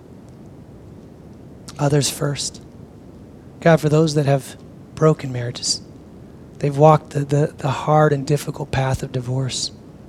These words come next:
God, would you bring to them your restoration? Would you help them to,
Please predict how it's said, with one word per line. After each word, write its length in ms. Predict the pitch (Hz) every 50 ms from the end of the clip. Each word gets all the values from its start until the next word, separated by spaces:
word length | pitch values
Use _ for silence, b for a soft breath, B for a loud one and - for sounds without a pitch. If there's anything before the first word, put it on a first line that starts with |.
| - - - - - - - - - - - - - - - - - - - - -
God, 160 | - 143 143
would 180 | 139 135 131
you 220 | 139 147 151 151 143 - - - - -
bring 380 | - 147 160 160 160 156 143
to 100 | - 147
them 480 | 139 - - 147 139 139 139 135 - B B B B B -
your 280 | 147 151 143 139 135
restoration? 680 | 131 131 123 - - - 123 127 117 - - - - - - - - - - - - - - - - - - - - - - - - - - - -
Would 120 | - 156 143
you 80 | 147
help 220 | 151 156 156 151 -
them 280 | - 156 151 151 147 135
to, 280 | - - 151 147 143